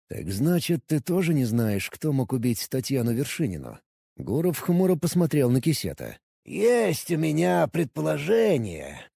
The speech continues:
Кисет, опираясь на трость, встал, давая понять Гурову и Кричко, что аудиенция закончена. "Ищите причину убийства Лисы в её прошлом.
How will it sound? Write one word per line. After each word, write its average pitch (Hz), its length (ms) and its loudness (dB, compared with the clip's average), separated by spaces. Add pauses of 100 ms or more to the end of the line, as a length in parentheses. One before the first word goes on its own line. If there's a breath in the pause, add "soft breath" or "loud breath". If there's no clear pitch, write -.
(180)
Кисет, 95 640 0
опираясь 123 500 2
на 120 120 2
трость, 185 420 0
встал, 82 540 -4 (100)
давая 143 380 2
понять 139 520 2
Гурову 117 420 0
и 113 60 2
Кричко, 135 640 0
что - 220 -2
аудиенция 175 760 2
закончена. 85 760 -2 (360)
"Ищите 196 800 0
причину 196 600 0
убийства 170 580 0
Лисы 165 640 -2
в 120 100 -6
её 202 320 2
прошлом. 104 760 -4